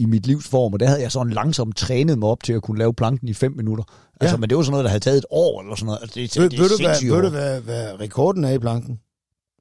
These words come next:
Speaker 1: Det er jo, det er jo sådan noget flere timer. Det er jo
Speaker 2: Det er
Speaker 1: sådan
Speaker 2: tolv,
Speaker 1: noget
Speaker 2: tolv, ti
Speaker 1: Ja, det, det,
Speaker 2: timer,
Speaker 1: det,
Speaker 2: ti
Speaker 1: folk,
Speaker 2: timer
Speaker 1: folk
Speaker 2: eller
Speaker 1: er,
Speaker 2: sådan noget.
Speaker 1: folk er benhjerne,
Speaker 2: Otte timer.
Speaker 1: ja.
Speaker 2: Altså, jeg ved ikke, hvem fanden der lige har så meget fritid, at man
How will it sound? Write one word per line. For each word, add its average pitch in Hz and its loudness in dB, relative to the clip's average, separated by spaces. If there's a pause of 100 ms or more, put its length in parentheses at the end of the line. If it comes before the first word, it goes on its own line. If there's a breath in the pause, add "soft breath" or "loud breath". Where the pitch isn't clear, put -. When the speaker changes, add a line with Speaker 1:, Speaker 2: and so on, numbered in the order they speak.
Speaker 1:
Det 127 -10
er 127 2
jo, 139 4
det 120 0
er 139 4
jo 127 4
sådan 127 0
noget 123 2
flere 135 2
timer. 156 0
Det 107 0
er 113 2
jo - 4
Speaker 2:
Det 107 0
er 117 -4
Speaker 1:
sådan 127 0
Speaker 2:
tolv, 214 0
Speaker 1:
noget 202 -14
Speaker 2:
tolv, 170 0
ti 156 -4
Speaker 1:
Ja, 185 4
det, 170 0
det, 127 2
Speaker 2:
timer, - 6
Speaker 1:
det, 180 2
Speaker 2:
ti - -2
Speaker 1:
folk, - 0
Speaker 2:
timer 240 0
Speaker 1:
folk 285 2
Speaker 2:
eller 165 2
Speaker 1:
er, - 2
Speaker 2:
sådan - 0
noget. 151 2
Speaker 1:
folk 151 0
er - 0
benhjerne, 175 2
Speaker 2:
Otte 127 4
timer. 247 2
Speaker 1:
ja. 147 4 (600)
Speaker 2:
Altså, 147 0
jeg 156 2
ved 170 6
ikke, 180 2
hvem 165 0
fanden 170 0
der 165 2
lige 160 4
har 156 4
så 143 0
meget 156 0
fritid, 165 0
at 156 0
man 127 0